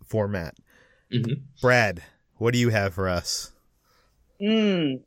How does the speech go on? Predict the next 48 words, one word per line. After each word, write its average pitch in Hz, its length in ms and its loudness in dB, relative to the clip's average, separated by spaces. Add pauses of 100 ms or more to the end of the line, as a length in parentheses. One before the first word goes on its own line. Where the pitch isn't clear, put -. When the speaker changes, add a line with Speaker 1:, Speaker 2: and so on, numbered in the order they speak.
(120)
Speaker 3:
I 196 480 6
want 143 380 0
to 151 100 -6
see, 127 460 2 (840)
since 147 240 -2
none 170 140 4
of 160 80 4
you 147 100 8
guys 139 200 6
apparently 123 580 2
are 117 480 4 (220)
cool 151 480 6
with, 131 220 4
you 143 100 2
know, 120 300 4 (360)
turning 143 240 2
comedies, 135 760 0 (260)
uh, 131 80 4
Speaker 1:
Hey, 120 220 8
Speaker 3:
into 143 40 4
Speaker 1:
hey, 156 120 6
I 165 120 6
Speaker 3:
T - 120 2
V - 60 4
Speaker 1:
pi-, 143 100 4
I 175 60 6
picked - 260 -2
The 135 80 0
Burbs, 110 580 0
Brad. 82 280 -4 (480)
You're 123 100 4
Speaker 3:
Yeah, - 140 10
Speaker 1:
not - 0 -
Speaker 3:
but 208 60 6
Speaker 1:
li- - 20 8
Speaker 3:
that's 214 180 6
not, 202 140 -10 (140)
that's, 208 200 -4
that's 214 200 4
not, 208 160 2
like, 156 140 2
a 143 120 4
regular, 123 800 2 (240)
uh, 113 640 4 (220)
you 143 100 0
know, 113 140 2
just, 135 200 -6
like, 135 220 0